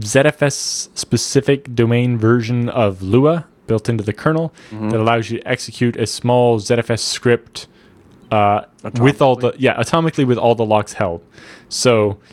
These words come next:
Speaker 1: you know, you can say loop over all these snapshots and, or all these data sets and destroy them and all their snapshots. Currently, you do that, it generates the list and then sends those delete commands, and it can get halfway through it, find that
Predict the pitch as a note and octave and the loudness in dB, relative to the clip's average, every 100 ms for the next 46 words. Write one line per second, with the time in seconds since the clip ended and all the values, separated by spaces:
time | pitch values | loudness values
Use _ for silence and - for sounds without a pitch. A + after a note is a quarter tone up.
0 | _ B2 A2 G#2 G#2+ G#2+ A2 G#2 A#2 F3 | _ -2 0 0 -2 0 2 2 2 2
1 | E3+ C3+ B2 - F3+ E3+ D#3+ - C3+ B2+ | 2 0 0 0 2 2 0 0 0 0
2 | C3 B2 A#2+ A#2+ - A#2+ A2+ A2+ G#2+ - | 2 2 0 -4 -8 -4 -2 -2 -4 -10
3 | - B2 B2+ D#3 D3 A2 C3 B2 A#2+ - | -2 2 4 2 0 2 0 2 0 0
4 | A2 G#2 - C3+ B2+ B2 A2+ A#2 A2+ G#2 | -4 -4 2 2 2 0 0 2 2 0
5 | - D3+ D3 D#3+ D#3+ - - - - - | 0 -2 2 2 0 -4 -16 -18 -20 -20
6 | - - D3+ C3 B2 A#2 A2 A#2+ A#2+ A2+ | -8 -2 -2 0 0 2 2 2 2 0
7 | - G#2+ B2+ C3 B2 - - A2 C#3+ D#3+ | -4 -2 0 2 0 -2 -2 2 2 2
8 | - - - A2+ G#2+ G#2 B2 A2+ G#2+ G2+ | -4 -10 -4 0 0 2 0 2 -2 0
9 | B2+ D3 D3+ D#3 E3+ - - - - - | 0 2 2 2 2 -2 -12 -20 -20 -6
10 | A#2+ A2+ A2+ A#2 A2 A2+ A#2 A#2 G#2+ - | 0 0 0 -2 -2 -2 -2 0 -2 2
11 | F#3 C3 A#2+ _ - - B2 A#2+ G#2+ - | 4 4 4 _ -8 0 0 0 -4 -8
12 | - A#2 A2 | -2 0 0